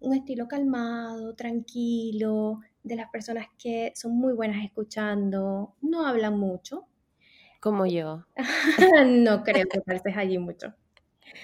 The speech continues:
Speaker 1: Eh,
Speaker 2: Yo hablo bastante, pero también escucho. Ajá.
Speaker 1: Exacto. Luego,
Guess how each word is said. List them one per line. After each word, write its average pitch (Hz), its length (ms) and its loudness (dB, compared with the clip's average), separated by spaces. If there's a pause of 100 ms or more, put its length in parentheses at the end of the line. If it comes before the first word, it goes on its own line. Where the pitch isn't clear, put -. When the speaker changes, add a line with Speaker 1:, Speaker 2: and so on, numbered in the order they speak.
(460)
Speaker 1:
Eh, 233 580 2
Speaker 2:
Yo 185 220 0
hablo 190 200 2
bastante, 185 520 2
pero 175 180 2
también 175 280 4
escucho. 170 580 -2
Ajá. 208 320 -2
Speaker 1:
Exacto. 214 380 -10 (880)
Luego, 285 500 4